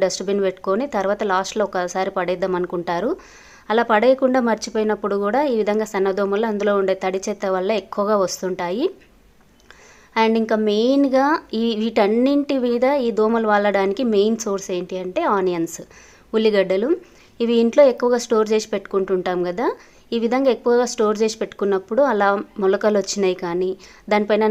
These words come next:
నల్లని చారలున్న ఆనియన్స్ వీటిని ఎక్కువగా ఉండడం వల్ల వాటిని వా-, ఎక్కువ తొందరగా ముదిరిపోయి మురిగిపోయి, ఆ, దోమలు వచ్చే ఛాన్స్ ఉంది కాబట్టి ఈ మెత్తగా ఉన్న వాటి అన్నింటినీ ఒక ముందుగా వాడేసుకునే విధంగా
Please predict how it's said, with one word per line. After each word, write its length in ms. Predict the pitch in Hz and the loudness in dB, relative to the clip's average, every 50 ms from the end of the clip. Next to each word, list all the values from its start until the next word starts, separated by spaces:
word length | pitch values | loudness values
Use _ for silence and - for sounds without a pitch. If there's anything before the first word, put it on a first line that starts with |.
| 214 | 2
నల్లని 340 | 202 190 196 202 208 220 214 214 - | 2 2 0 0 0 0 -2 -2 -2
చారలున్న 480 | 202 190 190 196 196 202 196 202 202 196 196 190 - - 185 185 | -2 0 2 2 2 2 0 0 0 0 0 -2 -2 -2 -2 0
ఆనియన్స్ 420 | 180 185 185 185 180 175 - - 180 180 175 | 0 2 2 0 0 -2 -2 -4 -4 -2 -2
వీటిని 280 | 190 190 190 190 190 226 233 226 | -4 -4 -4 -6 -4 -4 -4 -4
ఎక్కువగా 260 | - - 214 220 220 208 | -2 -4 -2 0 0 0
ఉండడం 320 | 202 202 202 196 202 202 196 185 | 0 0 0 0 0 0 0 0
వల్ల 160 | 180 190 233 254 247 | 0 -2 -2 -2 -2
వాటిని 280 | 220 220 - 202 226 320 403 - - - - - - - - - - | -2 -4 -4 -4 -4 -4 -6 -6 -16 -20 -20 -20 -20 -20 -16 -4 -2
వా-, 280 | 208 208 208 196 196 202 - 220 | 0 0 0 0 -2 -4 -6 -10
ఎక్కువ 180 | - - 233 - 233 | -8 -8 -4 -2 0
తొందరగా 320 | 226 240 254 262 262 262 247 233 | 0 2 4 4 4 4 2 2
ముదిరిపోయి 560 | 220 220 214 226 226 220 208 208 220 247 285 233 214 | 2 0 0 0 -2 -2 -2 -2 0 -2 -2 -2 -2
మురిగిపోయి, 580 | 208 208 220 220 233 226 233 220 220 226 269 359 494 539 - - - _ - 226 | 0 0 0 -2 -4 -2 0 0 0 0 0 -4 -4 -4 -10 -20 -20 _ -8 -6
ఆ, 160 | 214 208 196 185 185 | -4 -2 -4 0 0
దోమలు 320 | 214 220 233 240 233 233 214 | 0 2 2 2 2 0 0
వచ్చే 180 | 208 - - 202 - 202 | -2 -4 -8 -6 -4 -2
ఛాన్స్ 240 | 180 185 190 196 208 190 | -2 0 -2 -2 -4 -2
ఉంది 140 | 175 185 180 175 | -2 -2 -2 -2
కాబట్టి 260 | 170 175 175 - 330 320 | -4 -4 -2 -2 0 0
ఈ 20 | 262 233 | 0 0
మెత్తగా 300 | 214 220 - 240 233 247 247 | -2 -2 -4 -2 0 0 0
ఉన్న 100 | 240 233 220 214 | 0 0 2 0
వాటి 180 | 208 208 220 208 | 0 0 -2 -2
అన్నింటినీ 380 | 202 208 214 214 202 220 214 247 262 | 0 0 -2 -2 -2 -4 -6 -6 -4
ఒక 60 | - 220 - - - - - - - - - - _ _ - 208 208 | -4 -4 -6 -6 -16 -20 -20 -20 -20 -20 -20 -20 _ _ -4 -2 2
ముందుగా 280 | 226 233 254 262 262 240 220 | 4 4 6 6 6 6 6
వాడేసుకునే 520 | 214 208 202 214 214 - - 214 196 196 190 185 185 | 6 4 4 2 -2 -2 -2 2 4 4 4 4 2
విధంగా 340 | 180 196 185 185 202 254 | 2 2 0 2 2 2